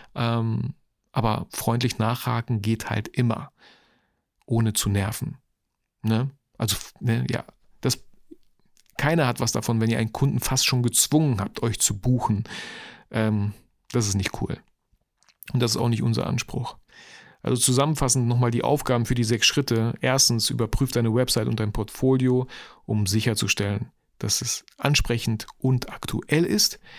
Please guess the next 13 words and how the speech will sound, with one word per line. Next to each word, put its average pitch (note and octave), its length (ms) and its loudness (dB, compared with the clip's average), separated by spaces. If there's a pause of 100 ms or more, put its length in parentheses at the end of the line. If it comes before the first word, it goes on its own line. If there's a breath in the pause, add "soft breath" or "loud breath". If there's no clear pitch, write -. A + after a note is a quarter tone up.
(500 loud breath)
Recherchiere E3 500 2
nach E3+ 160 2
Online-Verzeichnissen D#3+ 1160 2
für C3+ 200 2
Fotografen C#3 760 -2
und C3+ 200 -2
registriere B2+ 800 0
dich C#3+ 160 -2
bei A#2+ 140 0
mindestens C3+ 680 2
einem C3 340 2
dieser B2 260 0
Verzeichnisse. B2+ 840 -2